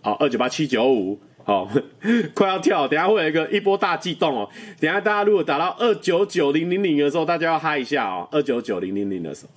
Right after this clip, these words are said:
美国人在 respect 啊，我谢谢美国的观众。接下来我们来看下一个数据，获得订阅人数。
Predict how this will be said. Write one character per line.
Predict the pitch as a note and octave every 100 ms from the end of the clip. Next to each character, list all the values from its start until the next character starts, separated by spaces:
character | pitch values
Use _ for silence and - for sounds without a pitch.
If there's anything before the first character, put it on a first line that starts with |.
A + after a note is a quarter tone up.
| -
美 | C#3+
国 | D#3 G3+
人 | E3+
在 | G3
respect | F#3+ C3+ - F3 C#3 - -
啊， | D#3 C3+
我 | C3
谢 | F#3+
谢 | F3
美 | D3+ A#2
国 | A#2
的 | A#2
观 | C3+ C3+
众。 | C#3+ A#2+ - - - -
接 | F#3+
下 | A3
来 | F#3
我 | D#3+
们 |
来 | E3
看 | F#3 G3
下 | - G#3+
一 | G3+
个 | F#3
数 | F3+ F#3
据， | F#3 G3 A#2 E2+ _ _ _ _ _ _ _ _ _ _ _ _ _ _ _
获 | D4+ C4
得 | - D3 E3
订 | B3 G3+
阅 | G#3 F3+
人 | C3 C3
数。 | C#3 F3+ B2+